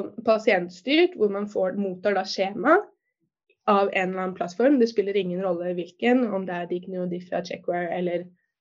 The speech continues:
ehm, noe annet. Og så lager man, sender man skjema ut til pasient, og man mottar da svaret tilbake, rødt, gult eller grønt svar da. Og så vurderes jo dette svarene av lege eller sykepleier, og så får man lege etter behov.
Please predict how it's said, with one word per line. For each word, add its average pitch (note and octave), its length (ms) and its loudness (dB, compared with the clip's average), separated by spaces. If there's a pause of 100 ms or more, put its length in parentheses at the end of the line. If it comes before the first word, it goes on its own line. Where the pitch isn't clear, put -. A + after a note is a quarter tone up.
(360)
ehm, F#3 640 -2 (100)
noe G#3+ 160 2
annet. G#3+ 540 0 (580)
Og C#4+ 100 8
så C4+ 200 2 (100)
lager A3+ 340 6
man, G#3 220 -4
sender G#3 240 -2
man G#3 160 -4
skjema F#3 240 -2
ut F3+ 80 -4
til - 80 -6
pasient, D4+ 400 4
og B3 80 0
man A#3 80 0
mottar F3+ 340 0
da F3+ 140 0
svaret F3+ 480 -6
tilbake, F#3 560 0
rødt, A3+ 240 0
gult E3+ 240 -4
eller F#3 180 -6
grønt E3 300 -8
svar F#3 320 -4
da. F3+ 80 -2 (560)
Og A3 120 4
så A3 120 6 (200)
vurderes F3+ 520 0
jo G#3 160 2
dette G3 240 -6
svarene F3+ 560 -4
av F3 320 -6
lege F#3 400 -2
eller F3+ 180 0
sykepleier, G#3 720 2
og - 80 -4
så A#3+ 120 -4
får F3 200 -4
man F3+ 120 0
lege E3+ 360 -4
etter F3+ 240 -8
behov. F3 400 -6